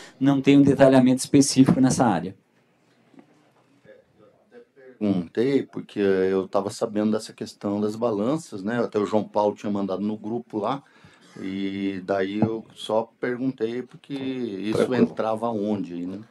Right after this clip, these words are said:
Speaker 3: Tranquilo. Não tendo mais inscritos, coloco o relato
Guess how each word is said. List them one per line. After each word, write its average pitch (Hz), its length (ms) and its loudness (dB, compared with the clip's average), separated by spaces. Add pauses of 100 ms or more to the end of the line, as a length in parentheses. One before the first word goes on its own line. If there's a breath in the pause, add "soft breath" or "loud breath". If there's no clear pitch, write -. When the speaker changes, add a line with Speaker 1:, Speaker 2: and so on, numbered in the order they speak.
(360)
Speaker 3:
Tranquilo. 87 520 4 (2000 soft breath)
Não 143 260 8
tendo 117 840 8
mais 107 440 8
inscritos, 143 720 2
coloco 117 920 8
o 98 140 2
relato 107 840 8